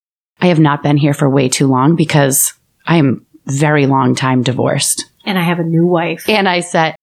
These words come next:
Speaker 1: so then I text Jen and I said, "You are my emergency contact sister."
Speaker 2: I love it.
Speaker 1: Which is basically the same. I mean,
Speaker 2: Yep.
Speaker 1: but yes, so she's my emergency contact.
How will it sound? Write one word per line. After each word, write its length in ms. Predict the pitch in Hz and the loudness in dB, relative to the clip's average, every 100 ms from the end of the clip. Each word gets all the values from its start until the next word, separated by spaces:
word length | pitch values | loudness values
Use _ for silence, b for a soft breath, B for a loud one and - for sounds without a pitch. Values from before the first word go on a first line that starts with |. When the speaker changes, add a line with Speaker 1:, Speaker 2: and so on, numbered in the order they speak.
| _ | _
Speaker 1:
so 160 | - 190 | -4 0
then 140 | 170 | 0
I 80 | 160 | 0
text 340 | 156 160 147 - | 0 -4 -4 -2
Jen 240 | 151 139 | 0 0
and 100 | 135 | -2
I 80 | 139 | -2
said, 280 | - 143 143 | 0 0 2
"You 220 | 180 214 | 4 4
are 200 | 165 139 | 2 0
my 180 | 147 139 | 0 0
emergency 560 | 143 143 139 151 139 151 | 0 -2 0 -2 -2 0
contact 600 | 147 131 139 117 147 - _ _ | 0 -2 -2 -4 -6 -16 _ _
sister." 560 | - 147 139 - - - _ _ _ _ _ _ _ _ - | -4 -2 -2 -4 -6 -12 _ _ _ _ _ _ _ _ -6
Speaker 2:
I 120 | 214 | -4
love 200 | 190 170 | -4 -6
it. 120 | 156 - _ | -8 -12 _
Speaker 1:
Which 140 | - 285 | 0 2
is 100 | - | 2
basically 360 | 160 - 170 | 0 2 0
the 100 | 143 | 0
same. 380 | - 131 151 143 170 | -2 -2 -4 -4 0
I 40 | |
mean, 140 | 165 143 | 2 2
Speaker 2:
Yep. 160 | 147 - _ _ - | 0 -6 _ _ -4
Speaker 1:
but 80 | 190 | -2
yes, 260 | 147 - - | -2 -8 -6
so 140 | - 185 | -2 0
she's 240 | 185 160 | 2 2
my 300 | 160 139 147 _ _ _ _ _ _ | 2 0 -6 _ _ _ _ _ _
emergency 760 | 220 202 165 151 143 135 143 | 2 4 4 2 0 0 0
contact. 800 | 135 131 123 127 123 127 - - | 0 0 0 -2 -4 -6 -10 -12